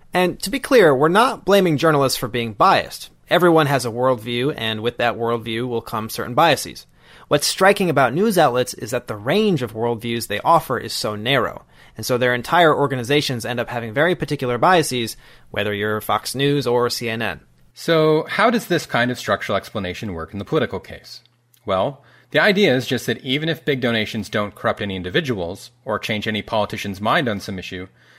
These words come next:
Speaker 2: they hold their office because they are, in effect, selected for the particular political views that they have. More specifically, pro-business,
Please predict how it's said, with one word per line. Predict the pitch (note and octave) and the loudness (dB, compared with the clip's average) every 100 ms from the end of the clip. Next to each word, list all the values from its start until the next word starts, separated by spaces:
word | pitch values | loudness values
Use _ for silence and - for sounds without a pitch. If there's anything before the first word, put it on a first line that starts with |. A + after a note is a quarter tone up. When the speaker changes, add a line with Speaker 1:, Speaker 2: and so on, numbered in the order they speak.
| - _ | -20 _
Speaker 2:
they | - B2+ | -6 0
hold | G3 A3 | 4 4
their | F3+ | 6
office | A2 G#2 - A2 | 4 2 -2 -8
because | - A2+ C#3 A#2+ | -8 -2 -2 0
they | B2 | 0
are, | G#2+ G2+ | 2 2
in | G#2 B2+ | 2 -4
effect, | A#2 - G2 - - - - | -4 -2 -4 -4 -14 -20 -20
selected | - - D3+ A3 - G#2+ E2 E2+ _ _ | -12 -4 2 2 2 -4 -8 -10 _ _
for | _ - B2+ | _ 0 0
the | B2 | 0
particular | C3+ C3 G#2+ A2+ G#2+ | -2 -4 -6 -4 -4
political | G#2 B2+ G#2 A#2+ | -4 -6 -6 -6
views | A2 F#2+ F#2 F2+ | -8 -6 -8 -8
that | - | -8
they | G2+ | -8
have. | F#2 C3+ F#2 E2 - _ _ _ | -2 -2 -2 -6 -18 _ _ _
More | G#2+ G2+ | -6 -6
specifically, | - A2+ G#3 G#3 - A#2 G#2 - - _ - | -6 -4 -2 -2 -2 -2 -2 -8 -20 _ 0
pro-business, | G3 G3+ C#3+ G2 G#2 G2 - | 2 4 2 -2 -6 -8 -12